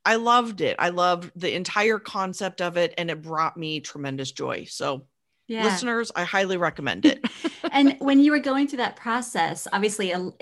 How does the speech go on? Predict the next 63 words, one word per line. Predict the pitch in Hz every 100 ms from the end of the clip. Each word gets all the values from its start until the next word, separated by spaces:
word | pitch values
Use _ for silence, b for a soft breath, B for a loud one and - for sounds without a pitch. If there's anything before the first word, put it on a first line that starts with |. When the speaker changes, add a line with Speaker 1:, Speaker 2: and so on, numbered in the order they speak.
| -
Speaker 2:
we, | 202 208 208 _ _
a | - 202
lot | 220
of | 226
people | 240 220
find | 226 190 190
that, | 180
first | 208 196
of |
all, | 180
it | 175 165
lighten-, | 190 196 175 175
it | 196
feels | 269 247 -
light, | 190 185 170 -
it | 190
feels | 208 156
wonderful. | 160 151 175 196 170 - 151 160 B B B
You | -
can | 226
almost, | 226 226 202
like, | 196 156
develop | 208 202 202 196
a |
muscle | 180 185 190 214 190
around | 180 165 165
it, | 160
and, |
like, | 175 165
it | 170
gets | 202 -
easier | 196 202 196 185
as | 165 170
you | 165
do | 175
it | 165
more. | 220 277 165 - B B B -
But | 214 320 208
there's | 220 233
also | 302 370
stuff | 311 220 202
that's | 160 196
really | 214 185
hard | - 208 190 175 156 147 -
to | 180
let | 165 156
go | 190
of. | 170 156 156 _
What, | 190 220
Speaker 1:
Yep. | 220
Speaker 2:
what | 208 240
was, | 285 254 -
what | 240 269
was | -
hard | - 208 190 202 170 156
to | - -
let | 175 151
go | 175 170
of | 156
that | 170 170
you | 160
went | 160 -
through? | 170 170 185